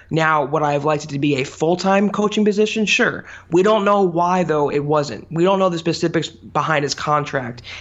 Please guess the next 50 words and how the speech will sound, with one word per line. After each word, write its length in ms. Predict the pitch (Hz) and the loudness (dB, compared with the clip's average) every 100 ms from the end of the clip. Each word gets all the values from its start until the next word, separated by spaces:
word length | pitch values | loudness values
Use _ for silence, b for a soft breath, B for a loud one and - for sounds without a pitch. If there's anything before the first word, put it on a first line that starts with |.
| B | B
Maybe 260 | 156 170 175 | 0 2 0
he 100 | 180 | 2
didn't 180 | 185 | 4
want 180 | 180 180 | 4 2
the 60 | 175 | -2
responsibilities. 920 | 165 170 165 151 160 165 143 - - B B | -2 -2 -2 -2 0 0 -2 -8 -12 B B
Uh, 60 | - | -4
he 160 | 160 165 | 0 2
didn't 100 | 170 | 2
want 160 | 160 | 2
the 80 | 165 | 0
game 300 | 160 165 175 | 2 2 0
plan 240 | 170 147 | 0 -2
that 80 | 143 | 0
goes 180 | 139 139 | 0 0
along 240 | 139 131 | -2 -2
with 160 | 123 127 | -2 -2
it. 80 | 110 | 0
We 140 | 160 | 2
don't 180 | 196 175 | 2 2
know. 160 | 180 151 | 2 2
We'll 140 | 151 | 2
never 260 | 151 151 147 | 0 0 0
know. 300 | 147 135 - B B B | 2 0 -4 B B B
Um, 180 | - 143 | -4 0
but 120 | 160 | 2
I 80 | 190 | 0
think 420 | - 214 139 156 | 0 -2 -2 -4
based 220 | 175 202 202 | -2 -2 -2
on 220 | 202 190 175 | -2 0 0
his 220 | 185 170 | -2 -4
presence, 500 | - 180 165 175 165 | -4 -2 0 0 0
and 80 | 160 | 0
you 60 | |
have 260 | 147 175 185 | 2 2 2
Von 300 | 165 170 165 | 0 0 0
Miller 240 | 156 156 | 0 0
there, 280 | 147 147 147 B B | 2 2 0 B B
and 180 | 160 160 | 2 4
you 100 | 160 | 2
have 420 | - 190 165 - B B - | 2 0 0 -6 B B -10
probably 520 | - 185 208 190 180 165 | -2 0 2 2 0 0
the 260 | 156 220 | 2 2
best 420 | 180 190 190 - - | 2 0 -2 -2 -6
defensive 420 | 160 175 165 156 | -2 -2 -2 -2
line 200 | 160 160 | -2 0
coach 240 | 156 147 | -2 -2
in 80 | 151 | -2
Bill 160 | 151 143 | -2 -2
Kollar, 460 | 165 165 139 139 | 0 0 -2 -6